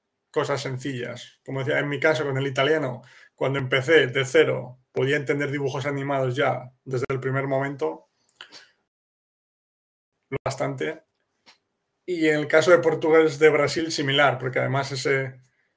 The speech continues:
tiene, es, es más abierto, más claro que el de Portugal, que ahora respondo a tu pregunta. Entonces, eh, es, es más fácil de entender en, y recursos sencillos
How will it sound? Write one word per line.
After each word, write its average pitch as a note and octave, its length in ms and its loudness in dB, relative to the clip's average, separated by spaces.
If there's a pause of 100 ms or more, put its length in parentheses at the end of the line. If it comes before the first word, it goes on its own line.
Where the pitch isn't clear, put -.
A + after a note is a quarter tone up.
(380)
tiene, C#3+ 520 -2
es, - 280 -6
es C#3 140 -6
más D3+ 260 2
abierto, D3 480 0
más C#3 180 -4
claro C#3+ 340 2
que C#3+ 60 -4
el C#3+ 80 0
de C3+ 100 -2
Portugal, C3+ 580 0
que C3+ 100 0
ahora C#3 440 0
respondo C#3+ 360 -4
a C3 60 -8
tu C3+ 100 -10
pregunta. C3 500 -8 (1300)
Entonces, D3 840 0
eh, C#3+ 560 -4
es, D3+ 200 -4
es C#3 160 -4
más D3+ 200 0
fácil D3+ 280 4
de D3 60 -2
entender D3 680 2 (180)
en, C3 280 -6
y C#3+ 320 -6
recursos C#3 640 -2
sencillos D3+ 800 0